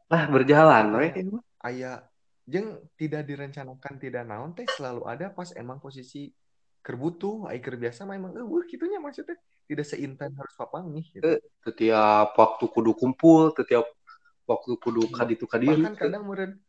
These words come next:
Speaker 2: ketika orang, orang boga masalah, kadang lain maneh orang pertama anu ku urang dihubungi buat terus maneh gin kitu nya euy. Ya, jadi,
Speaker 1: Heuh, lah,
Speaker 2: jadi
Speaker 1: sarua
Speaker 2: intina
Speaker 1: wae.
Speaker 2: mah kami gin tidak bisa memberi lain sarannya, maksudnya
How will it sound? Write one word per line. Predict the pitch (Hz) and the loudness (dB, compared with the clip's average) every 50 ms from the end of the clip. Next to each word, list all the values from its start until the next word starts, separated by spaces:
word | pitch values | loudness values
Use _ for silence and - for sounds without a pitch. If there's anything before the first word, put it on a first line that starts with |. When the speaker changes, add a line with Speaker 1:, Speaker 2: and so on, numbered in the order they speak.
| _ _ _ - | _ _ _ -18
Speaker 2:
ketika | 160 - 165 - | -16 -14 -10 -8
orang, | - - 147 160 160 160 156 156 156 151 - _ _ | -6 -4 -4 -4 -4 -6 -8 -8 -12 -14 -18 _ _
orang | - 110 139 147 147 | -14 -12 -10 -10 -10
boga | 143 143 139 143 143 | -10 -10 -10 -10 -10
masalah, | 139 139 139 - - 139 156 190 262 302 - | -10 -10 -12 -14 -14 -14 -12 -12 -14 -14 -14
kadang | - 180 175 233 294 311 | -14 -12 -12 -10 -10 -10
lain | 277 190 180 175 | -8 -8 -6 -6
maneh | 170 170 170 208 359 349 | -6 -6 -8 -8 -10 -12
orang | - 170 156 151 147 | -12 -12 -12 -12 -12
pertama | - 147 - - 135 131 135 139 123 | -14 -16 -14 -14 -14 -12 -12 -12 -12
anu | 127 131 131 131 135 160 _ _ _ _ _ _ _ | -14 -14 -14 -16 -18 -20 _ _ _ _ _ _ _
ku | - 110 | -10 -6
urang | 123 131 131 | -6 -4 -4
dihubungi | 127 131 131 127 123 123 123 127 127 123 | -6 -8 -12 -12 -12 -12 -12 -12 -10 -6
buat | 113 117 117 - - _ _ _ | -6 -6 -6 -6 -8 _ _ _
terus | - 165 170 | -12 -12 -10
maneh | - 165 156 165 175 170 | -8 -8 -8 -6 -6 -6
gin | 165 165 170 | -6 -6 -6
kitu | 170 170 - - 330 311 277 | -10 -12 -12 -10 -10 -10 -10
nya | 262 254 190 | -12 -14 -14
euy. | 113 98 104 107 _ _ | -14 -14 -14 -16 _ _
Ya, | 120 123 | -12 -10
jadi, | 123 123 - 151 156 143 _ _ - - 95 | -8 -8 -8 -10 -14 -16 _ _ -16 -12 -8
Speaker 1:
Heuh, | 90 95 101 113 | -6 -4 -4 -4
lah, | 131 135 123 | -4 -4 -4
Speaker 2:
jadi | 139 156 | -2 -2
Speaker 1:
sarua | 147 104 | -2 -2
Speaker 2:
intina | 113 120 131 147 | 0 0 0 0
Speaker 1:
wae. | 156 151 143 | 0 0 -2
Speaker 2:
mah | 170 170 165 - - _ | -4 -6 -8 -12 -18 _
kami | - - 123 120 131 151 160 | -14 -12 -10 -10 -10 -10 -10
gin | 160 160 156 | -10 -10 -10
tidak | 147 139 117 117 117 | -10 -8 -6 -6 -8
bisa | 117 113 - - 123 120 117 - | -8 -12 -16 -16 -16 -16 -14 -14
memberi | 113 113 113 110 113 110 110 113 110 110 110 107 107 107 104 _ _ - - _ _ _ _ _ _ _ _ _ _ _ _ _ _ | -16 -14 -10 -10 -10 -10 -10 -10 -12 -12 -12 -14 -14 -16 -18 _ _ -20 -20 _ _ _ _ _ _ _ _ _ _ _ _ _ _
lain | 85 85 82 80 | -14 -14 -14 -12
sarannya, | 82 - 117 120 113 104 101 110 131 135 120 | -12 -12 -12 -12 -12 -12 -14 -14 -16 -16 -16
maksudnya | 107 110 - 120 - 143 | -14 -16 -16 -16 -16 -18